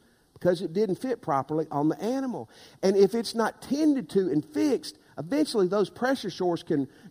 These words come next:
sores can ruin tissue, maybe even kill the animal, but certainly render it useless and use it, it completely, it, where we cannot do what it is supposed to do. In other words, the yoke needed to fit.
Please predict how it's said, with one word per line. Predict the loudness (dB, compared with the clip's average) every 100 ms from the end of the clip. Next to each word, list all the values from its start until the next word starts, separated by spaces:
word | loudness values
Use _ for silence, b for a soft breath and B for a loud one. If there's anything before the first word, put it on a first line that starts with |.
| -12
sores | -4 0 0
can | 2 2
ruin | 4 4 4
tissue, | 2 0 0 0 0
maybe | 2 2 2 -2
even | 0 0
kill | -2 -2 -2
the | -2 0
animal, | 4 4 2
but | -2 -8
certainly | -4 -2 0 0
render | 2 0 2 0
it | -2
useless | 2 4 4 2 2 2 -2 B B B
and | 2 2
use | 2 0 -2 -10
it, | -2 0 2
it | 0 0
completely, | -2 -2 0 0 2 4 4 0 -8
it, | -6 -4
where | 2 2 4
we | 0
cannot | 0 -2 0 0 -2 -6 -2
do | 2 2 2
what | 4 4 4
it | 2
is | 2
supposed | -2 -4 0 0 0 -8
to | -10
do. | 2 4 6 2 -2 -18 _ b b b b b
In | 6
other | 6
words, | 4 2 2
the | -2
yoke | 2 6 8 6
needed | 4 2 2 -2
to | -4
fit. | 0 2 2